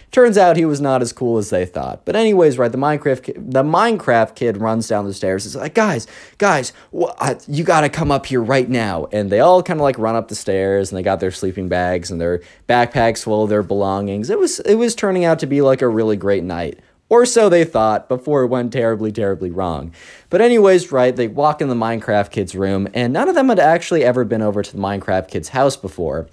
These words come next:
All of them had kind of grown up in the neighborhood together, and the Minecraft kid came two years ago,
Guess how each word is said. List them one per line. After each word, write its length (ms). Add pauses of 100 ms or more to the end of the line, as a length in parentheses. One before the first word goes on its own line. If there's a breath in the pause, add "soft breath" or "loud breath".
(220 loud breath)
All 220
of 60
them 180
had 140
kind 180
of 100
grown 280
up 120
in 100
the 80
neighborhood 440
together, 380
and 100
the 40
Minecraft 520
kid 320
came 300
two 220
years 340
ago, 360